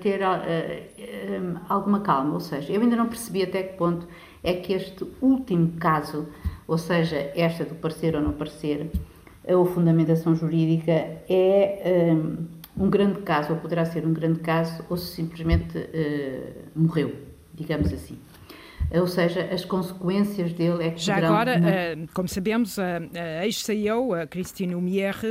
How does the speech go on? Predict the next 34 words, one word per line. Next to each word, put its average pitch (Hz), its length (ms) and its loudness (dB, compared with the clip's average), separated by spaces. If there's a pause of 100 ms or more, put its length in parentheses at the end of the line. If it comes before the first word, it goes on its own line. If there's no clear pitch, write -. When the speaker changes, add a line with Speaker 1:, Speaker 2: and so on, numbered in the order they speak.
(120)
Speaker 2:
eh, 165 440 -4 (320)
apressou-se - 600 -4
já 202 340 -2
a, 165 800 -8
a, - 20 -2
a 175 60 0
anunciar 202 420 0
aquilo 190 220 -2
que, - 160 -14 (120)
que - 60 -10
se - 140 -4
imaginava, 185 580 0 (220)
ou 185 80 -2
seja, 190 360 -4 (240)
eh, 185 240 -6
que - 120 -6
vai, 185 480 -4
eh, 160 720 -8
já 202 200 0
deu 185 200 2
ordens 190 340 0
aos 175 100 -2
seus 180 220 -2
advogados 170 480 -4
para 170 260 0
contestar 185 640 -2
este 175 200 -8
despedimento. 156 600 -6 (200)
Portanto, 180 220 -2
vamos 196 220 0
ter 190 120 0
aqui - 160 -4
um 196 100 4
processo, - 640 -6